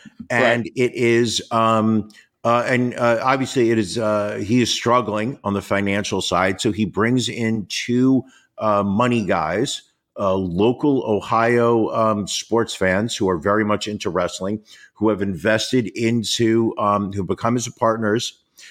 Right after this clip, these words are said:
Speaker 1: um, in O V W, uh, except that they are looking at it from the perspective of, "We need to be profitable. We need to start making money. We are losing tens of thousands of dollars every month, and we need to,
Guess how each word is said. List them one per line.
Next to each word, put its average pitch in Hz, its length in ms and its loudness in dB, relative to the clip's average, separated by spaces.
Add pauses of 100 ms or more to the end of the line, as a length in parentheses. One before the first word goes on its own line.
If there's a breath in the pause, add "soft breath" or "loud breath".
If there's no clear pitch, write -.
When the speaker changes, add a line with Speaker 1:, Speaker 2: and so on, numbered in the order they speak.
(240 loud breath)
Speaker 1:
um, 104 420 0
in 120 220 0
O 110 180 2
V 98 220 -2
W, 95 560 0 (340 loud breath)
uh, 113 280 2
except - 480 -2
that 120 160 -2
they 120 180 4
are 135 120 4
looking 107 380 0
at 107 160 2
it 123 100 0
from 113 180 -2
the 113 60 0
perspective 107 760 -2
of, 98 340 -2
"We 101 300 0
need 95 300 0
to 107 60 -6
be 113 140 2
profitable. 98 720 -2
We 90 120 -2
need 87 260 -2
to - 100 -8
start 107 280 -2
making 98 300 -2
money. 95 240 2
We 95 160 0
are 85 120 -2
losing 95 560 -2 (360 loud breath)
tens 113 300 0
of 110 100 -6
thousands 101 480 0
of 85 100 -2
dollars 98 480 2
every 95 260 -2
month, 92 300 0
and 107 120 0
we 104 120 0
need 90 280 0
to, - 100 -8